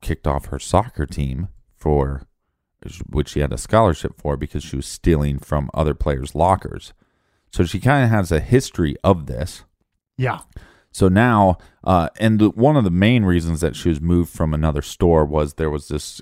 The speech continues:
Speaker 1: customer discount day where you get everything off seventy some percent, and you're only supposed to get a certain amount that you're allowed to buy.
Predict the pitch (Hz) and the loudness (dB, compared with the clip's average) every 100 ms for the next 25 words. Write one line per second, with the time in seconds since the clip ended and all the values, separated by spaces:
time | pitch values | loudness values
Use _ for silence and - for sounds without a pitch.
0 | - - 90 80 80 71 90 87 - 90 | -10 -2 -2 0 -4 -2 -2 -2 -2 -2
1 | 87 92 87 87 92 _ _ _ _ - | -2 -2 0 0 -4 _ _ _ _ -2
2 | 82 73 80 - _ _ - 82 82 85 | 0 2 0 0 _ _ -4 -2 -2 -2
3 | 76 73 71 _ _ - - 78 71 69 | -2 -2 -6 _ _ -6 0 0 0 -4
4 | 71 69 - - - 104 90 - - _ | -6 -6 -8 -6 0 2 0 -4 -20 _
5 | _ _ - 82 80 78 78 78 82 78 | _ _ -4 0 0 2 2 2 2 0
6 | - 78 - 73 76 73 - - - 80 | 0 -4 -4 -2 0 -2 -6 -12 -4 -2
7 | 76 76 71 - 76 73 _ 80 76 76 | -2 -6 -8 -10 -16 -16 _ -6 -2 0
8 | 78 - _ 78 - 76 73 76 82 80 | -2 -4 _ -8 -4 -2 0 0 -2 -2
9 | 80 82 85 | 0 2 2